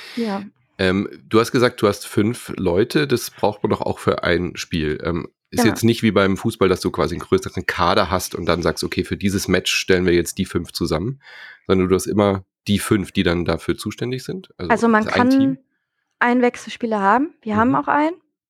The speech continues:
Speaker 1: Oder man kann bis zu zwei haben sogar. Ähm, bei uns ist es aber so, dass wir das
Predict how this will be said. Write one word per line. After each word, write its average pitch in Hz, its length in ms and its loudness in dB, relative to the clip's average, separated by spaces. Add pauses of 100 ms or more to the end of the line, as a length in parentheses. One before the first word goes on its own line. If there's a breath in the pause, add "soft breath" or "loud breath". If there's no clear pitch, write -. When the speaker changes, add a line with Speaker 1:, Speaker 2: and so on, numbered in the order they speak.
(140)
Speaker 1:
Oder 208 320 0
man 208 120 -4
kann 247 180 0
bis 220 140 -2
zu 208 100 -18
zwei 240 300 0
haben 262 260 -2
sogar. 285 400 -2 (640 soft breath)
Ähm, 208 320 2
bei 214 100 6
uns 226 220 0
ist 226 120 -2
es 208 100 -2
aber 214 220 4
so, 208 220 -8
dass 196 340 -8
wir 208 140 -2
das 202 460 -4